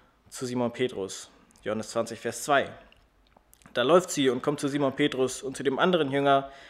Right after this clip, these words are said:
den Jesus lieb hatte, und spricht zu ihnen: „Sie haben den Herrn weggenommen aus dem Grab und wir wissen nicht, wo sie ihn hingelegt haben.“ Und auch für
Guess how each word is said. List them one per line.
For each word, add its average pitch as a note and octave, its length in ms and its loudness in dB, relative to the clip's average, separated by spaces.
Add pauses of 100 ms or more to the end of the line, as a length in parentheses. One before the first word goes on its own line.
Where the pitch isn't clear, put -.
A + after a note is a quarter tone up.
(320)
den C3 120 -4
Jesus C3 300 -4
lieb C#3+ 200 -6
hatte, G#2+ 320 -4 (120)
und - 140 -10
spricht F#3 280 -2
zu E3 120 -2
ihnen: C#3 300 2 (600)
„Sie B2+ 200 -4
haben D3 160 4
den C3+ 120 0
Herrn D3 300 0
weggenommen B2+ 420 -2
aus G#2+ 160 -8
dem A#2+ 140 -8
Grab G#2+ 420 -6 (180)
und C#3 140 -12
wir B2+ 120 -4
wissen B2+ 300 -4
nicht, - 360 -4 (340)
wo C3 140 -4
sie B2 120 -8
ihn A#2+ 100 -6
hingelegt G#2+ 540 -8
haben.“ - 340 -16 (2250)
Und C#3 160 0
auch G#2 380 0 (340)
für A2+ 480 -4